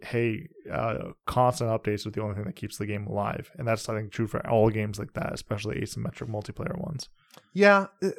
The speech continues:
Speaker 2: I find it really weird 'cause there's definitely a change in mentality of games where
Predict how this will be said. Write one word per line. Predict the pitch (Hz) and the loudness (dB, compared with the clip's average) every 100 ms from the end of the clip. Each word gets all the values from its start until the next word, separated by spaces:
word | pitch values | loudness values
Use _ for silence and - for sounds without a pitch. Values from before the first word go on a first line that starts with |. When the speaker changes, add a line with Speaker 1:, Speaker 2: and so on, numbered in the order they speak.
| - _ | -10 _
Speaker 2:
I | 175 180 | 4 4
find | 226 269 | 4 2
it | 180 | 4
really | 147 147 | 6 6
weird | 117 120 127 | 6 6 4
'cause | 127 | 4
there's | 127 117 | 4 4
definitely | 127 - 175 151 | 4 4 2 2
a | |
change | - - 101 104 113 107 | 0 -2 0 2 2 2
in | 107 101 95 80 | 0 2 0 0
mentality | 98 98 95 98 95 | -2 0 2 2 2
of | 92 | 0
games | 98 98 95 - | -2 0 -2 -2
where | 98 98 | 0 0